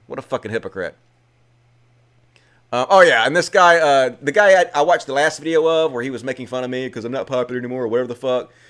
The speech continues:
uh, the one where he had the thumbnail of me as Charles Manson, he basically came to my page and he was talking to somebody and he, he forgot to log out of his fake account and he got totally busted. So look, he posted this. "My video on Dusty was lampooning atheists, blah, blah, blah, blah."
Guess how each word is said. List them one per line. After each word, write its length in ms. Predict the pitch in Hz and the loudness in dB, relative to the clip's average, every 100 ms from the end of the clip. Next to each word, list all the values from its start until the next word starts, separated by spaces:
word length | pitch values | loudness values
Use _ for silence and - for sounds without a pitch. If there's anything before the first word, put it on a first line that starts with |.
| _ _ | _ _
uh, 440 | 101 104 95 82 - _ | -4 -2 -2 -4 -8 _
the 160 | 110 113 | -12 -8
one 140 | 135 | -6
where 80 | 117 | -6
he 140 | 127 | -6
had 300 | 127 123 110 - | -2 -2 -2 -12
the 280 | 104 98 90 - | -6 -6 -6 -2
thumbnail 340 | 135 123 123 | -2 0 0
of 100 | 123 | 0
me 260 | 123 123 127 - - | -2 -6 -6 -10 -8
as 200 | 107 104 | -6 -6
Charles 260 | - 123 117 | -4 -4 -2
Manson, 460 | 117 120 - 123 _ _ _ _ _ | -6 -8 -10 -16 _ _ _ _ _
he 100 | 190 | -4
basically 440 | 185 202 185 170 | 4 4 4 -2
came 320 | 156 165 165 156 | 2 2 2 0
to 80 | |
my 160 | 156 160 | 2 4
page 380 | 151 156 160 139 | 6 6 6 2
and 60 | |
he 40 | 143 | -6
was 120 | 131 | 0
talking 240 | 160 143 | 2 2
to 60 | 139 | 0
somebody 540 | 135 127 120 120 123 | -4 -2 2 2 0
and 160 | 127 123 | -2 -4
he, 300 | 139 131 131 - - _ - | -2 -4 -8 -12 -16 _ -8
he 100 | 151 | -4
forgot 280 | 151 160 165 | 0 0 2
to 80 | |
log 240 | 147 151 156 | 4 4 6
out 100 | 151 | 4
of 60 | |
his 160 | 135 - | 2 -2
fake 220 | 151 151 | 0 0
account 560 | 139 - 156 156 - - _ _ | -2 -2 -2 -2 -6 -18 _ _
and 100 | 117 | -8
he 60 | 131 | -2
got 180 | 139 - | 0 2
totally 240 | 156 151 | 2 2
busted. 480 | 143 151 143 156 160 | 4 2 2 -4 -6
So 140 | 143 | -4
look, 180 | 143 135 | -2 -2
he 100 | 117 | -4
posted 320 | 117 147 139 | -2 -2 -2
this. 380 | 110 147 127 - | 2 4 2 0
"My 120 | 113 | -2
video 220 | 196 247 220 | 0 0 0
on 60 | |
Dusty 260 | 170 220 151 | 0 0 -4
was 160 | 139 | -4
lampooning 380 | 127 170 196 196 | -2 -2 -2 -2
atheists, 440 | 165 226 123 92 - | -2 -2 -2 -6 -2
blah, 100 | 160 | -2
blah, 100 | 165 | 0
blah, 120 | 165 | 0
blah." 360 | 180 185 113 | 2 0 0